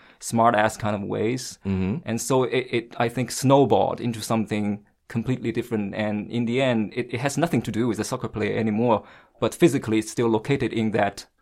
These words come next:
Speaker 2: They become a
Speaker 1: post bar.
Speaker 2: community, uh, like a little tribe that
Speaker 1: Yeah.
Speaker 2: has completely lost any kind of affiliation. It's sort of like, you know, in, in ancient Rome and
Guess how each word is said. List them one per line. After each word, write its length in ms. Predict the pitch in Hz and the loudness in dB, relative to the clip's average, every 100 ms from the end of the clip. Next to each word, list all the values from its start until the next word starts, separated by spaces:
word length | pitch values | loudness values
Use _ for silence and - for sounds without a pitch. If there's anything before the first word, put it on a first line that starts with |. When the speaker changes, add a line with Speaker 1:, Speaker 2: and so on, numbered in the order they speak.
| - | 4
Speaker 2:
They 80 | 117 | 6
become 240 | 113 127 | 6 6
a 60 | 123 | 6
Speaker 1:
post 20 | |
bar. 20 | |
Speaker 2:
community, 600 | 156 120 104 104 104 117 | 4 4 6 4 2 2
uh, 200 | 95 90 | 0 0
like 160 | 95 95 | 0 2
a 40 | |
little 220 | 104 107 | 2 2
tribe 540 | 107 - 107 90 90 90 | -2 0 2 2 0 0
that 260 | 92 - | -2 2
Speaker 1:
Yeah. 240 | 143 143 113 | 6 8 8
Speaker 2:
has 140 | 113 | 4
completely 420 | 123 104 123 127 | 0 2 4 6
lost 280 | 113 107 110 | 6 4 2
any 120 | 110 | -2
kind 140 | 104 98 | -2 -4
of 60 | |
affiliation. 440 | 95 95 98 95 95 | -4 -2 -2 -2 -4
It's 100 | 90 | -2
sort 140 | 110 | -2
of 60 | 98 | 0
like, 160 | 98 - - - - _ _ _ - | -2 -4 -14 -20 -20 _ _ _ -8
you 100 | 98 | 0
know, 160 | 98 | 2
in, 160 | 95 98 | 4 2
in 220 | 104 98 | 0 0
ancient 560 | 95 98 - 101 - - | 2 0 0 -2 -4 -8
Rome 400 | 92 101 107 104 | -2 2 4 4
and 160 | 95 | 2